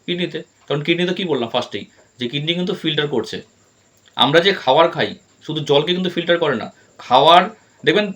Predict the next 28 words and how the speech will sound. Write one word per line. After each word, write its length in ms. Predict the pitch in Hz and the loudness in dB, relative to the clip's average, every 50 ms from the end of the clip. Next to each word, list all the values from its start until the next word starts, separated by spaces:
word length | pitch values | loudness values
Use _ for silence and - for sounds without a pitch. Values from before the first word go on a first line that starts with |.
| - - | -10 -8
যে 160 | 151 147 196 | 0 0 2
কোনো 160 | 196 226 226 | 2 2 0
খাবার 300 | 220 - 175 170 196 233 233 - - _ _ _ | 2 4 4 4 4 4 2 -2 -10 _ _ _
চিপলে 260 | - - 190 185 190 170 | -6 -6 -4 -2 0 2
জল 180 | 156 135 120 | 4 4 4
বাড়াবে, 300 | 107 98 98 98 - - - _ _ _ _ _ _ _ _ _ _ _ _ _ - | 2 -2 -4 -6 -10 -14 -20 _ _ _ _ _ _ _ _ _ _ _ _ _ -4
শাক 180 | - 151 151 | -4 0 0
পাতা 160 | 180 175 180 | 2 4 4
আপনি 180 | 175 165 180 180 | 4 2 2 -4
চিপুন, 320 | - - 170 180 196 208 | -6 -6 -6 -6 -6 -4
জল 120 | 185 - 113 | -2 -2 0
বাড়াবে, 180 | 107 104 98 | 0 -2 -2
ভাত 300 | 101 123 135 151 156 - | 0 2 2 2 2 0
চিপুন, 220 | - 185 180 180 160 | -4 -6 -6 -4 -2
জল 160 | 143 120 107 | -2 -2 -2
বাড়াবে। 240 | 104 98 101 98 107 - _ _ _ _ _ _ - | -2 -2 -4 -6 -10 -14 _ _ _ _ _ _ -6
তো 80 | 156 | -6
যে 160 | 127 - 156 165 | -2 0 0 0
কোনো 200 | 190 196 202 196 | 0 -2 -4 -4
খাবারকে 480 | - - 147 156 165 170 165 180 175 | -2 0 0 2 0 0 -2 -2 -4
যে 160 | 170 180 185 | -2 -2 -4
পেস্ট 300 | 170 - 180 185 185 185 | -2 0 -2 -2 -2 -2
করছে, 320 | - - 127 107 - - 113 | -4 -4 -4 -4 -4 -6 -10
সেখান 260 | - 127 139 139 147 | -8 -6 -6 -6 -6
থেকে 160 | 147 143 156 | -6 -6 -6
যে 60 | 156 | -8
জলটা 340 | 151 - 135 131 135 135 147 | -6 -2 0 0 0 0 -2
বেরোচ্ছে, 420 | 139 135 143 147 147 - - - | -2 -2 -2 -2 -4 -6 -12 -14